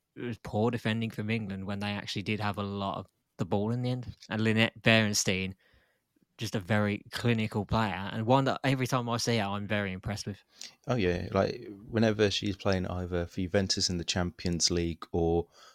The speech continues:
Speaker 2: uh, with the Netherlands, she'll always put in a strong eight or nine out of ten performance, and there was no exception on, uh, Friday evening. I mean, the way she took those goals, just, it made it look so easy for her.
Speaker 1: Mm-hmm, it did.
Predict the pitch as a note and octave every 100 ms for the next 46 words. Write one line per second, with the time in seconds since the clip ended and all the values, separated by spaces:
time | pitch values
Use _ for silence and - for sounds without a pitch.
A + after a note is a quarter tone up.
0 | _ - E2+ E2 E2+ F2+ - E2+ E2+ E2
1 | E2 E2 - F2 F2 F2+ E2+ E2 - -
2 | E2+ D#2+ - E2 D#2+ - E2 E2 E2+ E2+
3 | D#2+ D#2 E2 - E2+ - - E2 D#2 -
4 | - F2 E2 D#2+ D#2+ - E2 E2 D#2+ -
5 | - - _ _ _ - F2 E2 F#2+ F2+
6 | - - F2 - F2 E2 - E2 E2 D#2+
7 | - E2 D#2+ D#2+ D#2 - - E2+ D#2+ E2
8 | D#2+ F2 - F2 F2+ E2+ - F#2 G2 G2+
9 | - E2+ E2 _ _ - - F2+ E2+ E2
10 | D#2+ - E2+ D2+ D#2 D#2 - - - _
11 | _ - - - _ - - - F#2 G#2+
12 | G#2+ - - G#1 - - F2 E2+ F2 G#2
13 | A#2 A2 A2+ A2 A2 A2+ - _ _ _
14 | _ B2+ A2 G#2+ - A#2+ G#2+ A2